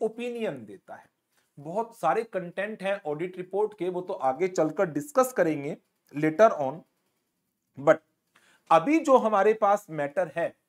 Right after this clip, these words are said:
वो ये है कि ऑडिट की जाती है, तो इस ऑडिट का पर्पस क्या है?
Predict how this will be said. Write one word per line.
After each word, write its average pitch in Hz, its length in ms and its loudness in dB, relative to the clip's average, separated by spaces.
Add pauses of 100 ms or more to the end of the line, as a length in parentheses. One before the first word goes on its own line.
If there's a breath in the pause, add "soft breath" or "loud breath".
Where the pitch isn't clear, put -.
(560)
वो 294 120 0
ये 247 200 -4
है 220 220 -2
कि 339 340 -12 (180)
ऑडिट 165 380 -8
की 226 300 -14
जाती 135 400 -12
है, 160 240 -8
तो - 240 -10
इस 226 280 -10
ऑडिट 147 360 -8
का 226 100 0
पर्पस - 640 -2
क्या 107 260 -12
है? 156 260 -4